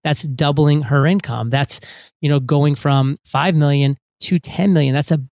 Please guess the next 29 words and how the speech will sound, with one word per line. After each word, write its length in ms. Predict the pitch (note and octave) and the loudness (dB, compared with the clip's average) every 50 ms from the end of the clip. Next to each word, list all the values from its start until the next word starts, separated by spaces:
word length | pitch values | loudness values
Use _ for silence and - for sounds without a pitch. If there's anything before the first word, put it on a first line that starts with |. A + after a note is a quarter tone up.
| _ _ | _ _
big 260 | F#3+ G3 G3+ F#3+ D#3+ D#3+ | -2 0 0 0 0 -2
leap, 500 | E3 D#3 D#3+ F#3 G#3 G#3 F3 - - - | -4 -2 0 0 2 2 0 -2 -4 -8
'cause 120 | - - | -4 -2
that's 160 | - D#3+ - | -2 0 0
a 60 | G3 | 0
lot 360 | E3+ D3 D3+ D3+ D#3+ E3 E3+ F3 | -2 0 0 0 0 2 2 0
of 160 | D#3+ D3 C3+ | 0 0 0
dollars. 480 | D#3+ D#3 E3 F#3+ G#3 F3+ D#3 C#3 C3 | 0 0 2 2 2 2 0 0 -2
And 80 | - F3+ | -2 -4
it's 80 | D#3 - | -4 -2
not 140 | G3 G#3 | -2 -2
just 160 | - G3 D#3+ F#3 | -2 -4 -4 -2
like 100 | F3+ - | -4 -2
saying, 220 | - F3 E3 D#3+ | -2 0 0 0
"I'm 80 | D#3+ D#3 | 0 0
going 220 | D3+ F3+ F3+ E3+ | 2 0 0 0
from 180 | - - D#3+ C3+ | -2 -4 -6 -4
thirty 260 | - E3+ D#3 D#3 D#3+ | 0 0 0 0 0
thousand 380 | - - D3 D3 D3+ C#3+ D3+ | -2 -2 -2 -2 -2 -2 -2
to 60 | C#3+ B2 | -4 -4
sixty 360 | - - A3 - - - D3 | -4 -6 -8 -8 -6 -8 -4
thousand," 380 | - C3 B2+ C3 C3+ B2+ C#3+ | -2 0 0 2 2 4 2
which 120 | C#3 C3+ - | 2 0 -2
is 80 | C#3 | -4
also 280 | - C#3+ D3 F3+ - G3 | -4 -2 -2 0 0 -2
doubling 380 | D#3 B2+ C#3+ C3 B2 C3+ C3+ C3 | 0 2 0 2 2 2 2 0
your 100 | B2 A#2 | 0 0
business. 400 | C#3 C3 A#2+ B2 C3+ C#3 - - - - - - - _ | 0 0 2 2 2 0 0 -4 -10 -16 -20 -20 -14 _
No, 300 | - G3+ G3 E3 D3 C3 | -2 0 2 2 0 -2